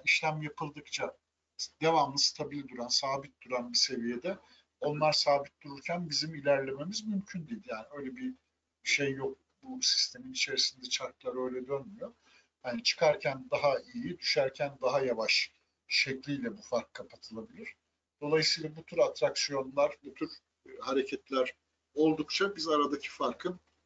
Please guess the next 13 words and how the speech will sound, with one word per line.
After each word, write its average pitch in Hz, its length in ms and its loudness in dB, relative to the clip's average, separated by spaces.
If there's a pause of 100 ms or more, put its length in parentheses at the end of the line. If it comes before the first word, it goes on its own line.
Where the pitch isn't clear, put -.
(260)
e, 127 100 0 (1700)
daha 165 260 4
da, 160 260 4 (160)
e, 214 80 -8 (1120)
kapandığını 139 680 0
göreceğiz. 139 540 4 (420)
Yine 190 440 2
şahsi 143 600 2
bir 127 60 -10
fikir - 300 -8
olarak 123 380 2
söylüyorum 135 560 2
bunu. 175 280 0